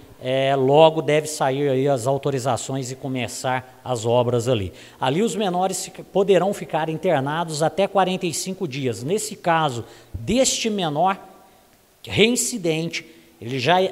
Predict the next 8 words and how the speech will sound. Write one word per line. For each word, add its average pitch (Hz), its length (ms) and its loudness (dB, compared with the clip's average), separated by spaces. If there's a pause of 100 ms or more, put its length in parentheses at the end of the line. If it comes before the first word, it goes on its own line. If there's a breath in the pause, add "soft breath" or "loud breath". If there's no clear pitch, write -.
(140)
ficaria 202 760 2
apreendido 180 760 -2
por 160 140 -8
quarenta 190 420 0
e 233 60 -4
cinco 214 360 -4
dias 165 380 0
ali, 160 260 4